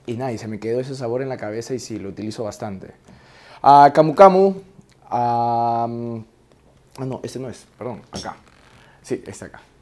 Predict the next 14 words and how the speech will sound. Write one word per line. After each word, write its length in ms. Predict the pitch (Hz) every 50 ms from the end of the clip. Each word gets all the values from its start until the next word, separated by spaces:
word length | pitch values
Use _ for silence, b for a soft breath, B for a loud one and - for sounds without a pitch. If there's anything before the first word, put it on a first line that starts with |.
| _ -
Camu 360 | - - 196 180 170 180 151
Camu, 420 | - 214 208 214 214 190 190 185 -
Copoazú, 680 | 170 165 160 - - - 170 - - 196 214 226 214 -
y 80 | 156
tenemos 420 | 151 139 135 147 156 160 156 151 -
un 80 | 165
jarabe 480 | 156 - 151 147 147 147 147 151 151 151
de 140 | 147 135 135
cardamomo, 720 | 120 113 113 110 117 143 165 175 160 139 131 135 139 135 B B B B B
agua 320 | - 131 135 139 143 139
de 60 | 131
azar 420 | 120 117 - - 143 156 170 - -
y 80 | - 117
lima. 480 | 120 123 139 135 117 104 92 87 92